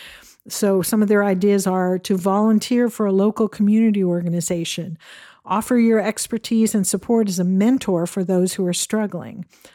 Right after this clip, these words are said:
check in safely with a neighbor who is isolated or shielding, see if there's anything you can do to support your children's school or nursery. They, I,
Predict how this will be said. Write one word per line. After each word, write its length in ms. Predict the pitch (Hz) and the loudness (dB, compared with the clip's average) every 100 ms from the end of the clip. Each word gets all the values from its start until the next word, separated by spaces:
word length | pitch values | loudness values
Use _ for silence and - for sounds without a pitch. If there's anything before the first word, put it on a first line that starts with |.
| _ _ - | _ _ -12
check 360 | - 202 - | -6 -4 0
in 360 | 226 226 220 220 | 2 4 4 2
safely 480 | - 214 240 - 220 | -2 0 0 0 0
with 200 | 202 214 | 2 2
a 60 | |
neighbor 580 | 202 202 254 247 180 175 | 2 4 2 2 0 -2
who 160 | 180 185 | 0 2
is 160 | 180 | 2
isolated 800 | - 202 208 - 190 175 170 175 | -2 -4 -4 -2 -2 -4 -4 -6
or 80 | 185 | -6
shielding, 640 | 165 - 208 196 175 147 175 - - - _ - | -6 -2 0 0 -4 -10 -14 -18 -20 -20 _ -10
see 280 | - - 277 | -4 0 0
if 100 | - | 2
there's 200 | 269 233 | 0 0
anything 560 | 233 247 240 240 226 | 2 4 4 4 4
you 120 | 226 | 4
can 200 | 220 226 | 2 2
do 200 | 202 208 | 2 4
to 100 | 208 | 2
support 460 | 208 226 196 214 208 | 0 -4 -4 -2 -2
your 140 | 202 | -2
children's 580 | 208 - 214 202 214 202 | -4 -4 -2 0 0 0
school 640 | - - 233 247 202 180 - | -4 -4 -4 0 0 -2 -4
or 480 | 190 185 180 185 180 | -2 -2 -2 -4 -4
nursery. 640 | 202 226 254 - - 151 | -2 0 -2 -6 -8 -10
They, 180 | 160 165 180 247 | -12 -14 -16 -20
I, 280 | 180 208 | -16 -12